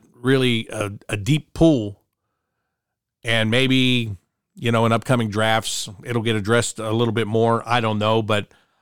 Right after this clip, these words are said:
um, yeah, from, from that standpoint, you're, uh,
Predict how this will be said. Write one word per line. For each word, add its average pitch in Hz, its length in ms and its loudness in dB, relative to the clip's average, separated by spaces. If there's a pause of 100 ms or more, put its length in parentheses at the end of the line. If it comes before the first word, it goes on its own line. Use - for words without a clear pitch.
(100)
um, 104 460 -4 (580)
yeah, 123 220 0
from, 101 380 -8 (1400)
from 139 160 4
that 175 180 2
standpoint, 139 920 2 (420)
you're, 120 440 4
uh, 107 380 2